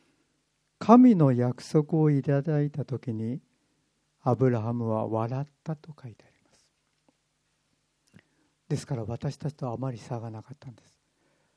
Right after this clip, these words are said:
「そんなことがありましょうか」と笑った。で、サラもですね、さらに笑ったんですね。笑ったと書いてあります。後で創世記を読んでください。笑った。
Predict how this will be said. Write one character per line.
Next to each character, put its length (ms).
「そ 220
ん 100
な 120
こ 120
と 160
が 180
あ 60
り 120
ま 120
し 140
ょ 60
う 40
か」 220
と 80
笑 160
っ 100
た。 100
で、 100
サ 220
ラ 120
も 160
で 80
す 140
ね、 280
さ 280
ら 120
に 120
笑 240
っ 40
た 180
ん 60
で 80
す 140
ね。 240
笑 340
っ 60
た 120
と 300
書 80
い 60
て 80
あ 40
り 80
ま 120
す。 140
後 260
で 140
創 260
世 160
記 120
を 40
読 120
ん 40
で 100
く 80
だ 100
さ 100
い。 40
笑 320
っ 60
た。 120